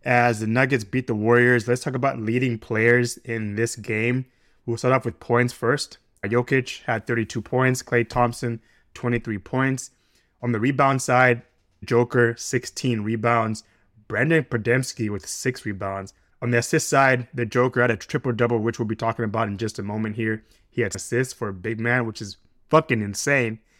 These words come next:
Podziemski has four assists, and then f-, for the blocks, we have Trayce Jackson Davis the third with two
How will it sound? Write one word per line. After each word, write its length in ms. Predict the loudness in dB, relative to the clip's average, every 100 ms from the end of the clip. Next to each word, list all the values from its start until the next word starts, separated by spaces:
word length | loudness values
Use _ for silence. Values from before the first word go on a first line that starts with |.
| _ _ _
Podziemski 720 | 0 2 2 0 -2 0 -2
has 260 | -2 -2 -2
four 220 | 0 2
assists, 400 | 2 2 0 0
and 120 | -2
then 100 | -6
f-, 180 | -6 _ _ _ _
for 100 | -8
the 80 | -6
blocks, 500 | -4 -4 -2 -4 -8 -18 _ _ -8
we 280 | -4 -2 -2
have 420 | 0 0 -2 -4
Trayce 340 | 2 2 2
Jackson 720 | 0 2 0 -2 -4 -2 -4 _ _ -16 -8
Davis 480 | -4 -2 -2 -4 -6
the 140 | -14 -4
third 400 | 4 6 6 4 -2 _ -10
with 200 | -10 -12 _
two 500 | -4 2 4 4 0